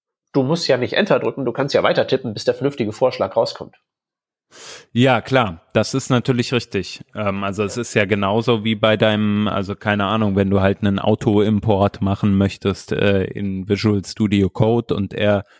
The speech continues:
Speaker 2: der heißt Format oder so und du hast deine eigene Format-Function, aber zufällig halt noch, keine Ahnung,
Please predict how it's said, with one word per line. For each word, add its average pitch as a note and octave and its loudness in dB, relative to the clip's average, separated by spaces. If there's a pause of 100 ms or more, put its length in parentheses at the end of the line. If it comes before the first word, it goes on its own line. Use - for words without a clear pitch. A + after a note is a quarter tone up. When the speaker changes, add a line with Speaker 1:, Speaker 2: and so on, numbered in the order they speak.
(120)
Speaker 2:
der G2+ 2
heißt G2+ 0
Format A#2 0
oder G#2 0
so G#2 4
und G2+ 0
du G#2 2
hast G2+ -2
deine G2 0
eigene G#2+ -2
Format-Function, G#2 0 (340)
aber G2+ 0
zufällig G#2 0
halt G2+ 0
noch, G2+ 0
keine G2+ 0
Ahnung, G2+ 0